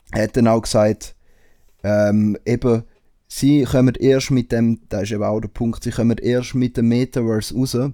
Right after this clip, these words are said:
wenn sie so weit, ähm, geplant haben damit, dass sie so, so viele Steps schon in der Hinterhand haben, so viel Ass schon im Ärmel haben, dass Konkurrenz keine Chance hat.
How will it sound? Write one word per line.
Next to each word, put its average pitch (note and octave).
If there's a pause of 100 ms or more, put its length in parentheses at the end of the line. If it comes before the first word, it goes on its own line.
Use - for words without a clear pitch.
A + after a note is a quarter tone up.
(480)
wenn A2+
sie A2
so C#3
weit, C#3
ähm, G#2+
geplant A#2+
haben A#2
damit, A#2 (420)
dass -
sie A2+
so, C#3 (440)
so C3+
viele C3
Steps -
schon C3
in B2
der A#2
Hinterhand A#2
haben, B2
so C3+
viel C#3
Ass - (420)
schon -
im B2+
Ärmel C3+
haben, B2+ (340)
dass -
Konkurrenz B2+ (280)
keine A#2+
Chance G#2+
hat. -